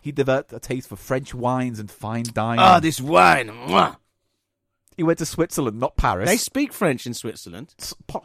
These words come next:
Speaker 1: well, all right.
Speaker 2: They do.
Speaker 1: All right.
Speaker 2: All right,
Speaker 1: And
Speaker 2: or
Speaker 1: Ger-,
Speaker 2: German.
Speaker 1: or German, depending on
Speaker 2: Oh,
Speaker 1: which
Speaker 2: this wine.
Speaker 1: <laughs> This, this wine. Yeah, it is.
Speaker 2: This French wine, it's delish, and I spend money. I
Speaker 1: And so
Speaker 2: spend the money.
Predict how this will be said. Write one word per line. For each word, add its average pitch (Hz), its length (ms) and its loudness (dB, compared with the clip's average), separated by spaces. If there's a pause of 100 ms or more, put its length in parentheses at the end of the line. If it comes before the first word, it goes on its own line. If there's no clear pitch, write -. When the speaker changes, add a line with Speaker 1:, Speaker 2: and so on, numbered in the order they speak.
(160)
Speaker 1:
well, 240 240 2
all 254 120 6
right. 208 260 6
Speaker 2:
They 247 200 0
do. - 60 0
Speaker 1:
All 240 140 10
right. 220 220 8
Speaker 2:
All 208 80 4
right, 220 180 8
Speaker 1:
And - 40 4
Speaker 2:
or 196 100 10
Speaker 1:
Ger-, 220 100 6
Speaker 2:
German. 202 320 6
Speaker 1:
or 220 140 6
German, 196 480 2
depending 190 320 -2
on 311 140 8
Speaker 2:
Oh, - 40 6
Speaker 1:
which 220 80 4
Speaker 2:
this 247 180 6
wine. 233 520 6 (360)
Speaker 1:
<laughs> - 140 -14 (300)
This, - 320 -8
this 240 340 -4
wine. 196 340 4 (220)
Yeah, 202 240 8
it 185 140 -2
is. 160 100 -2 (180)
Speaker 2:
This - 260 0
French 302 300 4
wine, 269 300 6
it's 196 160 -2
delish, 240 520 0
and 196 120 0
I 240 240 2
spend 247 400 -10
money. 202 640 -2 (260)
I 151 60 -2
Speaker 1:
And 156 80 -2
so 185 180 2
Speaker 2:
spend 240 200 2
the 233 100 0
money. 226 560 4